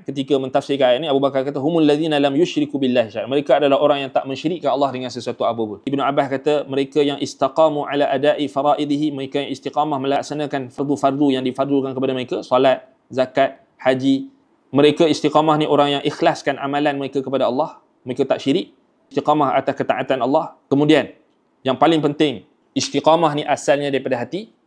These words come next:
dan kita kena minta Allah Subhanahu Wa Ta'ala luruskan hati kita dan perbaiki hati kita.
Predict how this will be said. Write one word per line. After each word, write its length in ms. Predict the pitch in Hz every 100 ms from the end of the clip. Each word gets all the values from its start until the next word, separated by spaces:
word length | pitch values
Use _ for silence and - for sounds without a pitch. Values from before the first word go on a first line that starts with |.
| _ _ _ _
dan 160 | 123 120
kita 160 | 127
kena 160 | 135 131
minta 480 | 131 135 135 - - _ _
Allah 240 | - 131 127
Subhanahu 400 | - 120 131 123
Wa 60 | 123
Ta'ala 240 | 147 139
luruskan 400 | 147 214 - 151
hati 240 | 143 143
kita 320 | 127 127 233 - _
dan 480 | 139 135 135 131 - _ _ -
perbaiki 400 | 143 156 190 180
hati 400 | 156 147 139 127
kita. 240 | 151 208